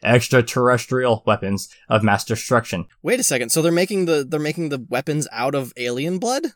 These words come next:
Speaker 1: Uh, I guess, which is actually
Speaker 2: What?
Speaker 1: that, that, that's actually kind of a cool concept.
Speaker 2: That, I, I love that idea. Like, that would make a great, like,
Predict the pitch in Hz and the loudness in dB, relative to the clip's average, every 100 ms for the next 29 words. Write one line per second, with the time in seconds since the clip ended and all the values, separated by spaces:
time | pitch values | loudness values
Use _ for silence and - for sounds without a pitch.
0 | _ 147 - 147 127 123 165 127 - 165 | _ -12 -2 0 4 6 6 6 2 -2
1 | - 165 151 147 107 - - - - 170 | 0 0 2 2 2 -2 -8 -10 -6 -4
2 | - 139 - _ - - 277 269 - 175 | -2 -6 -6 _ -4 2 4 4 4 4
3 | 127 - 147 113 117 160 - - - 180 | 2 6 6 6 4 4 4 4 4 0
4 | 185 156 175 160 165 139 131 131 139 170 | 0 -2 0 0 0 -2 -2 -2 -2 -2
5 | 120 127 151 156 123 101 117 117 135 - | -2 -4 -4 -4 -6 -8 -8 -8 -10 -12
6 | 117 | -14